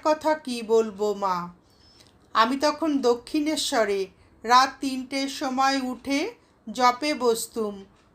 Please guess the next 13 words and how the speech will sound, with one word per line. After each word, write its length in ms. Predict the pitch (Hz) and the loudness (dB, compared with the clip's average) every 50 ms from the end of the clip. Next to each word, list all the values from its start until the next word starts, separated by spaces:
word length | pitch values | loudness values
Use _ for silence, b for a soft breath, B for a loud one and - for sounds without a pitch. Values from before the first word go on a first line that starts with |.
| _ _ | _ _
কোনো 340 | - 285 285 277 294 320 330 | -2 0 2 4 4 4 2
হুঁশ 400 | 277 269 277 277 294 311 - - - | 2 2 0 0 0 0 -4 -6 -2
থাকতো 500 | - 247 226 226 - _ - 240 226 220 | 0 0 0 -2 -4 _ -4 -4 -4 -2
না। 300 | 208 208 202 196 196 190 - b b b b b b _ - | 0 0 0 0 -2 -4 -8 b b b b b b _ 0
একদিন 540 | 247 254 233 226 233 294 294 277 269 262 | 0 0 0 -2 -4 -2 0 2 0 0
জ্যোৎস্না 480 | - 254 262 269 269 - 277 277 269 269 | 0 -4 -6 -6 -2 0 2 4 4 4
রাতে 600 | 269 262 254 262 262 - 277 269 254 262 285 - - b b b b b - 247 | 4 2 2 0 -2 -6 -4 -4 -4 -6 -8 -10 -12 b b b b b -4 2
নবতে 600 | 247 262 254 254 247 262 269 262 - 277 277 269 | 4 6 6 6 4 0 -2 -2 -2 -2 -2 -2
সিঁড়ির 460 | - - 277 254 233 262 269 254 247 - | -4 -4 -6 -6 -4 -6 -8 -8 -4 0
পাশে 320 | 269 262 262 262 - 277 | 0 0 0 -2 -4 -6
বসে 340 | 240 233 269 269 - 294 262 | -6 -6 -6 -6 -4 -6 -6
জপ 300 | 226 208 247 240 240 240 240 - - | -4 0 4 4 4 4 2 -4 -6
করছি, 560 | 269 262 247 240 - - - 294 320 403 | -6 -6 -6 -8 -10 -6 -4 -2 -2 -2